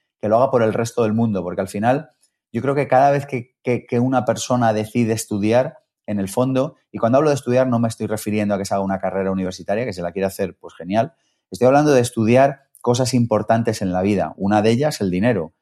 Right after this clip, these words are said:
Hay muchas más cosas importantes en la vida, pero una de ellas es el dinero. ¿Y cómo se estudia dinero? Empezando a leer, empezando a formarte, empezando a ir a cursos. Pero yo creo que si no nos damos cuenta de que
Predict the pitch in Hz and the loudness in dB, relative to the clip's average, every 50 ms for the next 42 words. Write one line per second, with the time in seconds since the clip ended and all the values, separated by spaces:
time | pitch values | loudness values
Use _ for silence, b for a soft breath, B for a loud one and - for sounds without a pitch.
0 | _ _ _ _ _ 87 87 85 92 95 - 101 92 90 85 - - 92 87 85 | _ _ _ _ _ -8 -4 -4 -4 0 0 0 0 -2 -4 -6 -8 -8 -8 -6
1 | 92 95 85 90 82 90 92 87 85 85 92 87 95 120 135 120 - - 92 92 | -6 -6 -6 -6 -6 -6 -6 -8 -6 -6 -2 0 0 0 0 0 -2 -2 -2 0
2 | 101 110 113 113 113 120 110 95 95 104 117 117 98 80 _ _ _ _ _ _ | 0 2 0 0 0 -2 -4 -4 -2 -2 -2 -2 -2 -6 _ _ _ _ _ _
3 | _ _ _ - 104 104 123 135 147 135 151 139 143 143 139 135 135 135 143 151 | _ _ _ -8 0 0 2 2 4 2 0 0 2 2 2 2 4 2 2 2
4 | 147 117 - - _ _ _ _ - 101 95 95 95 95 - 110 107 120 123 123 | 2 0 -2 -4 _ _ _ _ -8 -8 -4 -4 -6 -2 0 0 0 2 4 4
5 | 127 127 - 104 104 95 92 90 98 104 107 95 95 90 85 92 87 - 98 104 | 4 4 4 4 2 2 0 0 2 2 2 0 0 -4 -8 -10 -10 -8 -4 -4
6 | 113 113 - 104 92 95 101 107 104 - - 90 85 - - - 98 104 113 117 | -4 -2 -2 -6 -2 2 2 0 0 0 -8 -10 -10 -10 -8 -6 -2 0 2 2
7 | 104 95 - 110 113 - - - 95 82 - _ _ _ _ _ _ _ _ _ | 2 0 0 -2 -4 -4 -4 -6 -6 -6 -6 _ _ _ _ _ _ _ _ _
8 | - 104 107 123 127 147 147 156 147 - 123 117 123 135 151 156 147 151 135 131 | -2 0 0 2 0 0 0 0 -2 0 0 2 2 2 0 0 0 0 0 0
9 | 127 123 - 127 127 127 127 117 113 113 107 - 113 107 101 101 _ _ | -2 -4 -4 -4 -2 0 0 0 0 0 -2 -2 -2 -4 -4 -6 _ _